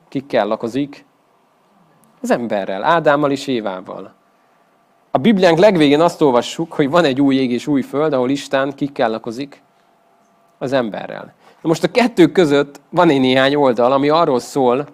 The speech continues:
hogy mi történt ezzel az Éden kerttel. Az ember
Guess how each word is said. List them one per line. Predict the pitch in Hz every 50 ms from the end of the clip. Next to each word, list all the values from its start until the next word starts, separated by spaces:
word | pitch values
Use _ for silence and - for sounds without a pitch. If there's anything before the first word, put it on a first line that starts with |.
| - _ _ - - _ _
hogy | _ 143 147
mi | 165 185
történt | 180 - 147 131 123 - 127 117 120
ezzel | 123 120 117 117
az | 117 110 110
Éden | 120 113 117 110 104 -
kerttel. | - 113 107 107 - - 135 135 143 156 151 - _ _ _ _ _ _ _ _ _ _ _ _ _ _ _ _ _ _ _ _ _ _ _ _ _ _ _ _ _ _ _ _ _ _ _ _ _ _ _ _ _ _ _ _ _ _ _ _ _ _
Az | - -
ember | 175 196 196 156 135 143 139 151 156 151 -